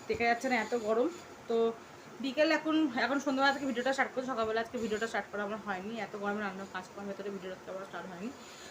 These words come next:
তো বিকেল থেকে ভিডিওটা স্টার্ট করছি আ-, আজকে। তো আজকে হচ্ছে, আহ, শুক্রবার, আহ, হুম, শুক্রবার ছাব্বিশ তারিখ, এপ্রিল মাসের ছাব্বিশ তারিখ শুক্রবার। এখন সাতটা মতন বাজে, সন্ধ্যা সাতটা মতন বাজে, হাতে ভিডিওটা স্টার্ট করছি। দেখো,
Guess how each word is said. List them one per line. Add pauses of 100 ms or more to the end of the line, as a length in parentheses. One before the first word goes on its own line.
(120)
তো
বিকেল
থেকে
ভিডিওটা
স্টার্ট
করছি (100)
আ-,
আজকে। (380)
তো (100)
আজকে (100)
হচ্ছে, (120)
আহ, (100)
শুক্রবার,
আহ, (1160)
হুম, (240)
শুক্রবার
ছাব্বিশ
তারিখ,
এপ্রিল
মাসের
ছাব্বিশ
তারিখ
শুক্রবার। (440)
এখন
সাতটা
মতন (100)
বাজে, (100)
সন্ধ্যা
সাতটা
মতন
বাজে,
হাতে
ভিডিওটা (240)
স্টার্ট
করছি। (560)
দেখো,